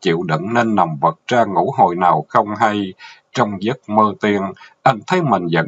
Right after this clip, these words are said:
hai đứa con gái đi dạo công viên, trong khi cô vợ thì đang ngồi trên băng ghế sát bên bờ hồ với một anh thanh niên nào đó. Từ đằng xa nhìn thì thấy hai người đang âu yếm, tay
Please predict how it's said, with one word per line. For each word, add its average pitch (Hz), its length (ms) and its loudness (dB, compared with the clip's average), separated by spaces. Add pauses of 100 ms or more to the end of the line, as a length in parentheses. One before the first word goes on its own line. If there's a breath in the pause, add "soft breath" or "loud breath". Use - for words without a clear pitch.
hai 113 160 0
đứa 123 260 0
con 117 220 2
gái 123 220 2
đi 117 280 0
dạo 85 280 0
công 113 240 0
viên, 110 280 -2 (100)
trong 113 240 -2
khi 120 280 0
cô 107 240 4
vợ 80 280 2
thì 156 160 0
đang 110 260 -2
ngồi 92 260 0
trên 104 240 -4
băng 107 220 0
ghế 110 220 0
sát 156 220 0 (100)
bên 113 260 -2
bờ 92 120 4 (140)
hồ 90 340 0 (360 loud breath)
với 139 180 2
một - 300 0
anh 104 260 2
thanh 113 220 -2
niên 104 280 -2
nào 85 300 2
đó. 110 360 2 (560)
Từ 101 240 0
đằng 95 260 0
xa 120 240 2
nhìn 98 360 -2
thì 90 300 0
thấy 151 200 -2
hai 123 220 -2
người 98 340 -2 (100)
đang 113 340 0
âu 107 260 2
yếm, 113 220 0 (280)
tay 117 260 2